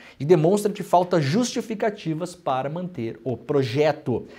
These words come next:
Segundo o estudo, a militarização das escolas estaduais em Santa Catarina promoveu uma piora de oito por cento no resultado do ide-, do ideb para o nível de ensino médio em comparação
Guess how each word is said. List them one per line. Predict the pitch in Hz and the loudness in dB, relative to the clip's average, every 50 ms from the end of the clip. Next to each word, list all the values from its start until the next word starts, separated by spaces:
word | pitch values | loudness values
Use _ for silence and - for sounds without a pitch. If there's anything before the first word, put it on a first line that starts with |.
| - - - - - _ | -20 -20 -20 -20 -16 _
Segundo | - - 143 139 175 185 180 202 | -4 -4 -2 0 0 2 2 2
o | |
estudo, | 202 202 202 202 208 196 202 | 2 0 0 -2 4 8 8
a | 190 | 8
militarização | 170 180 202 214 220 180 202 180 180 165 165 160 - | 8 6 2 2 4 4 4 4 6 4 2 0 0
das | 170 165 160 | 0 0 0
escolas | 151 156 - 160 156 151 | -2 0 2 2 2 2
estaduais | 151 160 151 143 135 135 139 135 | 2 0 2 4 4 4 2 2
em | |
Santa | 139 143 147 139 | -2 -6 -6 -6
Catarina | 156 143 147 143 151 165 | -2 -2 -2 0 0 -2
promoveu | 160 175 170 165 147 135 160 | -2 0 0 0 2 2 0
uma | 165 | -2
piora | 156 - 165 147 139 143 160 170 | 0 2 2 4 4 4 4 2
de | 160 156 170 - - | 0 -2 -4 2 6
oito | 202 226 247 254 262 240 - - - 214 208 | 10 12 12 12 12 10 4 4 4 4 4
por | 208 - 202 170 | 6 4 4 2
cento | - - - 170 160 160 170 165 - 175 | 2 -2 -2 -2 0 0 -2 -4 -2 -2
no | 170 | 2
resultado | 156 151 147 156 151 151 - 135 135 139 135 | 2 2 2 0 -2 0 2 2 4 2 0
do | 135 143 | -2 -2
ide-, | 143 131 120 117 117 - | -2 0 2 0 0 0
do | 135 135 | -2 -2
ideb | 139 127 120 120 123 135 135 | 0 0 2 0 0 0 0
para | 139 135 131 | -2 -2 -2
o | 127 | 0
nível | 123 123 127 131 | -2 -2 -2 -2
de | 120 123 | -2 -4
ensino | 120 - 156 156 147 | -4 -4 -6 -4 -2
médio | 127 123 131 139 147 139 147 147 - - - - - _ | -2 0 0 0 0 -2 -4 -8 -10 -14 -20 -20 -8 _
em | 147 170 180 | -2 -2 0
comparação | 175 196 180 160 - 147 123 131 131 - - 127 127 147 | 0 -2 -2 2 2 2 2 2 -2 -2 -2 -2 -2 -2